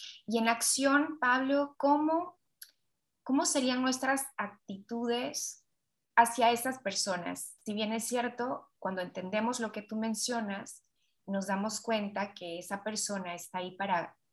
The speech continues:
mostrarnos lo que no, aún no hemos visto y tomar acción y responsabilidad sobre aquello.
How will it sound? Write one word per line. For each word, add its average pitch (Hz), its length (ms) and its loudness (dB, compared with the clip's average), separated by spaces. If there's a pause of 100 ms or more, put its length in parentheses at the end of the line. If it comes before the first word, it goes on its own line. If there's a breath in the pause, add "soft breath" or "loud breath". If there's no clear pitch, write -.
(140)
mostrarnos 190 800 0
lo 170 140 -12
que 175 120 -14
no, 175 120 -6
aún 214 260 0
no 226 60 0
hemos 226 320 -2
visto 220 420 -6
y 180 80 -10
tomar 175 300 -4
acción 208 560 -2
y 190 80 -10
responsabilidad 175 880 -4
sobre 202 540 -4 (380)
aquello. 196 600 0